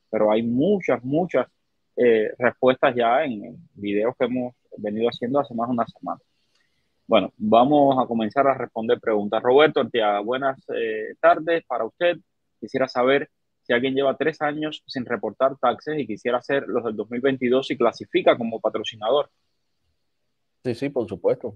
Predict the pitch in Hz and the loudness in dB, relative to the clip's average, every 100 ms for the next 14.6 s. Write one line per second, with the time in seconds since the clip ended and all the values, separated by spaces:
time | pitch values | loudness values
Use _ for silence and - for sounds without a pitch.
0 | - 85 98 90 110 123 104 - - - | -10 -12 -10 -2 -2 0 -8 -8 -20 -20
1 | _ 110 101 113 117 131 123 120 - 120 | _ -12 -6 -4 0 2 2 2 -2 -8
2 | 117 117 - 120 123 113 101 107 110 110 | -6 -6 4 4 4 -2 -6 -2 -2 -2
3 | 104 98 113 131 101 90 87 85 98 104 | -4 -6 -2 0 -2 -6 -10 -8 -10 -8
4 | 95 95 82 _ - 90 95 95 92 98 | -6 -6 -6 _ -6 -4 -4 -6 -4 -4
5 | 98 87 85 98 95 92 98 123 98 95 | -6 -8 -2 -2 -2 -4 -2 -2 -2 -4
6 | 92 92 101 90 85 _ _ _ - _ | -4 -6 -6 -6 -8 _ _ _ -20 _
7 | _ 95 90 87 82 104 107 - _ - | _ -4 -2 -2 -2 -2 -4 -8 _ -10
8 | 87 87 95 98 107 104 98 101 101 101 | -4 0 4 4 4 2 2 2 2 -2
9 | 95 98 98 101 95 98 120 110 95 90 | -4 -6 0 2 2 2 2 2 -2 -2
10 | 90 85 90 101 95 92 - 104 101 95 | -8 -10 -14 -8 -6 -4 -6 0 2 2
11 | 95 95 92 95 92 92 90 - 92 101 | 0 -6 -6 -8 -8 -4 -4 0 0 0
12 | 92 _ _ _ _ _ _ _ _ _ | -4 _ _ _ _ _ _ _ _ _
13 | _ _ _ _ _ _ _ _ _ _ | _ _ _ _ _ _ _ _ _ _
14 | - 131 143 151 104 95 | -6 4 6 8 6 4